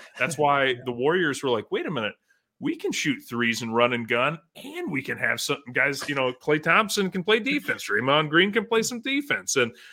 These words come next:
Speaker 1: you know, we
Speaker 2: Yeah.
Speaker 1: can strip the ball on occasion." Um, and so, yeah, no, it's, it's, oh gosh, yeah. Uh, I get frustrated with Ayton a few times, but, uh, Ben Simmons, man, oh,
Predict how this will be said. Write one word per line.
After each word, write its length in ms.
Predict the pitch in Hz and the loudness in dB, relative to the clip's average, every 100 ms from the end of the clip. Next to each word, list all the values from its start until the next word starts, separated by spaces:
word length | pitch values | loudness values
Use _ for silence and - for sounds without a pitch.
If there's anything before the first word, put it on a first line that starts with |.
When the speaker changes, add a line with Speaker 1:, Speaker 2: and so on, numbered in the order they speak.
| - | -8
Speaker 1:
you 60 | 131 | -2
know, 60 | |
we 80 | 131 | 0
Speaker 2:
Yeah. 40 | 190 | 0
Speaker 1:
can 80 | |
strip 300 | 196 - 131 | -2 -2 0
the 80 | 208 | 2
ball 300 | 196 233 240 | 2 0 0
on 120 | 180 | 0
occasion." 460 | 120 117 107 101 87 - - - | 0 -2 -4 -4 -12 -18 -20 -6
Um, 480 | 113 110 110 110 117 | 0 2 0 -2 -4
and 160 | 127 123 | -4 0
so, 440 | 139 120 113 113 120 | 4 4 4 2 0
yeah, 220 | 107 85 131 | -2 -2 0
no, 160 | 120 | 4
it's, 240 | 123 131 - | 6 4 4
it's, 240 | 135 127 - 120 113 | 2 0 -6 -6 -2
oh 160 | 107 | -2
gosh, 340 | 92 101 95 - | 0 -2 0 -2
yeah. 220 | 107 92 - 117 | -2 -2 -4 0
Uh, 260 | 110 104 101 _ _ _ _ _ - | 2 2 -2 _ _ _ _ _ 4
I 120 | 123 | 4
get 160 | 180 - | 6 6
frustrated 460 | 165 156 143 127 | 6 6 6 6
with 140 | 117 120 | 6 4
Ayton 200 | 120 110 | 2 0
a 40 | |
few 180 | 113 101 | -4 -4
times, 400 | 104 98 95 - | -4 -4 -6 -10
but, 380 | 113 107 101 110 | -2 0 2 0
uh, 360 | 104 101 98 95 _ _ _ _ _ _ | 2 2 0 -4 _ _ _ _ _ _
Ben 180 | 120 120 | 2 2
Simmons, 380 | - 117 104 - | 2 0 -2 -4
man, 300 | 92 90 92 _ _ _ - | -6 -6 -10 _ _ _ -10
oh, 320 | 101 92 - | -8 -8 -12